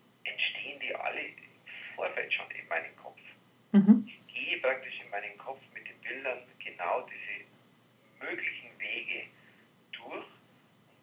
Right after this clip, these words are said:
Speaker 1: dann erst bin ich mir sicher, ob das auch wirklich so funktioniert. Und das ist im Sport auch so gewesen, wo ich Probleme gehabt habe, in Gedanken alleine das zu meistern, war das dann in der Praxis genau das Gleiche. Und im Sport ist auch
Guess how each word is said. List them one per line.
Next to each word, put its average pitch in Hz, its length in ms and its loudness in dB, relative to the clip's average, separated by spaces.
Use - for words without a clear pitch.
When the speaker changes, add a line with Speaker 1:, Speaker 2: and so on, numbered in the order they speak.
Speaker 1:
dann - 200 0
erst - 300 -4
bin - 100 -14
ich - 180 -10
mir - 120 -10
sicher, - 240 -6
ob - 160 -18
das - 200 -12
auch - 160 -8
wirklich - 340 -4
so - 140 -12
funktioniert. - 560 -12
Und - 100 -18
das - 100 -10
ist - 200 -10
im - 80 -14
Sport - 380 0
auch - 240 2
so 165 60 -10
gewesen, 151 460 0
wo 123 180 -4
ich 123 140 -8
Probleme 180 500 0
gehabt 87 380 -2
habe, - 200 -6
in - 300 -16
Gedanken - 520 -4
alleine 95 360 2
das - 100 -8
zu - 80 -20
meistern, 71 460 -4
war - 120 2
das - 200 -4
dann - 160 -4
in - 100 -16
der - 60 -10
Praxis - 400 -2
genau - 200 0
das - 160 -10
Gleiche. - 360 0
Und - 100 -10
im - 100 -4
Sport 110 340 2
ist - 120 -8
auch - 240 2